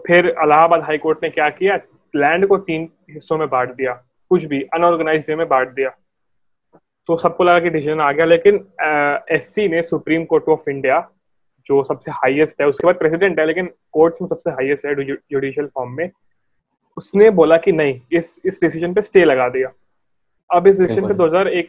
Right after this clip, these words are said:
Speaker 1: ग्यारह में स्टे लग गया। अब लगा, लगा, लगा, लग, चल रहा है, स्टे चल रहा है। लेकिन दो हज़ार सोलह में सुब्र-, फरवरी में सुब्रमण्यम स्वामी, who is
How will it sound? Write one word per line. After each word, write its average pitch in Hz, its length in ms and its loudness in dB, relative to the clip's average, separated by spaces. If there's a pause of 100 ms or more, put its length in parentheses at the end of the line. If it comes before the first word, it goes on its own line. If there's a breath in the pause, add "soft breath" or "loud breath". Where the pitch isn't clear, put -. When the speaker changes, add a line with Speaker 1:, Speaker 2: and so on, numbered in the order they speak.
(160)
Speaker 1:
ग्यारह 156 220 2
में 190 100 -4
स्टे 185 200 0
लग 160 220 0
गया। 175 120 -4
अब 185 140 0
लगा, 156 260 2
लगा, 165 240 2
लगा, 160 220 -2
लग, 156 240 -4
चल - 280 0
रहा 160 100 0
है, 143 60 0
स्टे 170 220 -2
चल 165 120 -4
रहा 131 160 -4
है। 123 120 -10 (540)
लेकिन 156 200 -4
दो 175 300 2
हज़ार 196 180 2
सोलह 165 460 4
में 190 320 -2 (100)
सुब्र-, 165 340 -2
फरवरी 170 440 -2
में 185 100 -6
सुब्रमण्यम 165 600 -4
स्वामी, 135 400 -4 (960)
who 160 100 0
is 160 80 -10